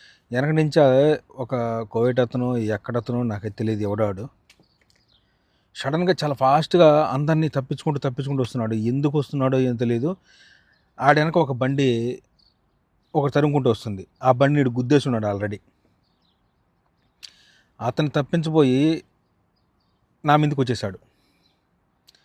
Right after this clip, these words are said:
నేను భయపడేసి ఒక పక్కకు లాగాను బండిని. ఆడ ఆ పక్కకు వచ్చాడు. మళ్ళీ నేను భయపడి మళ్ళీ ఈ పక్కకు లాగాను. ఈ మళ్ళీ ఈ పక్కకు వచ్చేసాడు.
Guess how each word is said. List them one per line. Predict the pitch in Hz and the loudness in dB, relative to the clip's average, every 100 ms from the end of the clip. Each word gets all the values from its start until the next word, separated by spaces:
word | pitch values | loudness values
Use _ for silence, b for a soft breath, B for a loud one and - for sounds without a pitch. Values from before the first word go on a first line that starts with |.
| b b b b - | b b b b -2
నేను | 175 156 | 0 6
భయపడేసి | 151 165 170 156 - 143 165 - _ - | 6 6 6 4 4 2 2 -4 _ -2
ఒక | 151 139 | 0 0
పక్కకు | 139 147 | 0 2
లాగాను | 135 117 107 101 | 4 4 0 -4
బండిని. | 104 98 - _ _ _ _ _ _ _ _ _ _ _ _ _ _ _ _ _ _ | -6 -6 -14 _ _ _ _ _ _ _ _ _ _ _ _ _ _ _ _ _ _
ఆడ | 185 185 | 2 4
ఆ | 170 | 4
పక్కకు | 143 147 | 2 2
వచ్చాడు. | 131 - 92 - _ _ _ _ _ _ _ _ _ _ _ _ _ _ - | 0 -2 -12 -14 _ _ _ _ _ _ _ _ _ _ _ _ _ _ 0
మళ్ళీ | 156 190 226 | 6 8 8
నేను | 202 185 170 135 123 135 131 131 _ _ _ _ _ _ 160 | 8 6 4 0 -4 -8 -10 -18 _ _ _ _ _ _ 4
భయపడి | 180 180 170 | 6 8 4
మళ్ళీ | 156 170 | 4 4
ఈ | 160 | 2
పక్కకు | 151 139 | 2 4
లాగాను. | 113 101 92 _ _ _ _ _ _ _ _ _ _ _ _ _ 180 | 2 2 -6 _ _ _ _ _ _ _ _ _ _ _ _ _ 4
ఈ | |
మళ్ళీ | 185 185 226 | 8 10 10
ఈ | 185 | 8
పక్కకు | 156 143 | 6 2
వచ్చేసాడు. | 120 113 110 101 | 0 -4 -10 -10